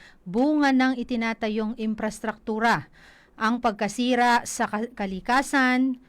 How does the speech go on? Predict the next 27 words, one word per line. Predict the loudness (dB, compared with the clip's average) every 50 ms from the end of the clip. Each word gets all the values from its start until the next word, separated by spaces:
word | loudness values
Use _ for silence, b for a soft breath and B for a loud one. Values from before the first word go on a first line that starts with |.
| b b -4 0
tulad | 0 2 2 0 -2 -2
nito | -6 -6 -4 -2 0 0 0 0 -2 -2
ang, | -2 -2 -2 0 -2 -2
ah, | -4 -4 -4
naglulubog | -4 -4 -4 -4 -4 -2 -2 -2 -2 -2 -4 -6 -6
sa | -4 -6 -2
kanila | -2 0 0 0 0 0 0 0 -2 -4
sa | -4 -6 -4
mas | -4 -4 -6 -6 -4
malalim | -4 -4 -2 -2 -2 -4 -4 -6 -6 -8 -6
na | -8 -8 -10
utang. | -12 -14 -12 -10 -10 -10 -10 -10 -14 _ _ _ _ b b b b b b b b b b b b
Isa | b -6 0 0 2 2
itong | 2 0 0 -2 0
pamilyar | 2 2 2 4 4 4 2 4 4 4
na | 2
siklo | 2 0 -2 -4 -4 -4 -4 -4 -4 -4
mula | -4 -4 -4 -2 -2 -2
sa | -2 -2 -4
sitwasyon | -8 -6 -8 -10 -8 -8 -8 -8 -6 -6 -6 -4 -4 -4 -6 -6 -6 -6
ng | -6 -6 -6 -6 -4
pambansang | -4 -2 -2 0 0 -2 -4 -4 -4 -6 -6 -4 -4
pamahalaan | -4 -4 -4 -4 -6 -6 -6 -6 -8 -8 -8 -8
hanggang | -6 -6 -6 -6 -4 -4 -6 -6
sa | -6 -6 -6 -6
mga | -6 -6 -8 -8
komunidad. | -8 -6 -6 -6 -6 -4 0 0 0 0 -2